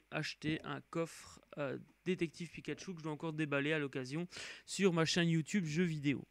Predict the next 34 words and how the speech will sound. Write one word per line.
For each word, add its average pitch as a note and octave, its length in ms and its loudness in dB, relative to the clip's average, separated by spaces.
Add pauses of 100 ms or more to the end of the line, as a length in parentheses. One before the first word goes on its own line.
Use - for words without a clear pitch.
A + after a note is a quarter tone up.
Bref. - 480 -2 (840)
Euh, F#3 680 -4 (260)
tout C#4+ 140 4
ça B3+ 220 8
pour G3 280 0
dire A3 320 2 (100)
que, G3+ 300 4 (840)
mais E3 80 0
ça A#3 160 4
fait C4 140 2
aussi A#3+ 260 4
partie G3+ 500 0 (120)
du C#3 340 -2
business D#3+ 400 -2
bonheur, C#3+ 360 -4
de C#3+ 100 -6
pouvoir G3+ 520 0 (880)
faire F3 360 2
ce - 80 -2
que F3 80 2
l'on D3+ 240 2
aime, D3+ 200 0
de D3 60 -2
pouvoir C3+ 320 -6
partager D3+ 480 -2
ce - 80 -8
que D#3 100 -4
l'on C#3+ 180 -2
aime D#3+ 200 4
sans D#3 380 0
avoir D3 300 2
à C#3+ 180 0
se - 180 -2
cacher. D#3 440 -2